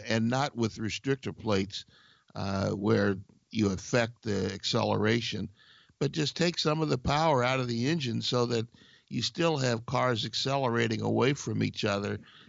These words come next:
because of driver talent and not because of, uh, the technology in the cars. Yeah, and I was listening to him, some of the detail and getting air on the left front and leaving a little more space on the,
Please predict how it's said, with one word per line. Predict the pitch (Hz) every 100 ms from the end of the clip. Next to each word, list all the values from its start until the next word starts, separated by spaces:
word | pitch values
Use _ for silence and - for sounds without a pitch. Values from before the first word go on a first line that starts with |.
| -
because | 120 113 117 113
of | 113
driver | 120 120 113 110
talent | - 131 135 120 107 - _ _ -
and | 110 113
not | 117 127 -
because | 180 - 101 101 107 104 - -
of, | 101 101 101 98 - - _ - 110
uh, | 104 98 98 - - _ -
the | 104
technology | 104 123 101 101 107 110 104 107 98
in | 98
the | 98
cars. | 113 113 113 101 - - - -
Yeah, | - 147 135
and | 131 123 -
I | 147
was | 160 139 147
listening | 240 247 202 160
to |
him, | 139 165 185
some | - 185
of | 180
the | 151
detail | - 160 220 - 117 110 117 117
and | 113 - - - -
getting | 139 143 127
air | 127 135 147 135
on | 127 120
the | 113
left | 127 117
front | - 147 147 143 -
and | 113 113
leaving | 123 127 117
a |
little | 113 127 131
more | 123 123
space | 117 - 131 131 127 113
on | 110 107
the, | 107